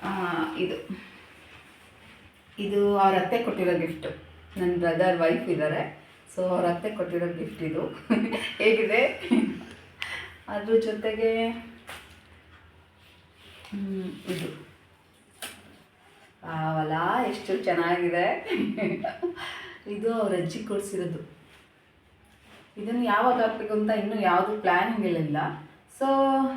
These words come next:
ಇದು ಈಗ ಅವ್ರ ಅಜ್ಜಿ ಕೊಡ್ಸಿರೋದು. ಹೇಗಿದೆ? ಪರ್ಚೇಸ್ ಮಾಡಿದ್ದು ಎಲ್ಲಿ ಅಂತ ಅಂದರೆ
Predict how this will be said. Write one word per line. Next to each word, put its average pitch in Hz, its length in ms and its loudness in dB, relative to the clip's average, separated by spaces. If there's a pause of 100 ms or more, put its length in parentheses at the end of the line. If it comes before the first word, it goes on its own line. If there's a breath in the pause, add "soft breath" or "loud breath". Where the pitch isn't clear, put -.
(100)
ಇದು 254 120 2 (120)
ಈಗ 233 100 2 (140)
ಅವ್ರ 196 180 4
ಅಜ್ಜಿ 220 220 -6
ಕೊಡ್ಸಿರೋದು. 190 520 -4 (540)
ಹೇಗಿದೆ? 214 440 0 (120)
ಪರ್ಚೇಸ್ 247 420 -8
ಮಾಡಿದ್ದು 196 340 -2
ಎಲ್ಲಿ 180 200 -2
ಅಂತ 175 220 -2
ಅಂದರೆ 240 180 -2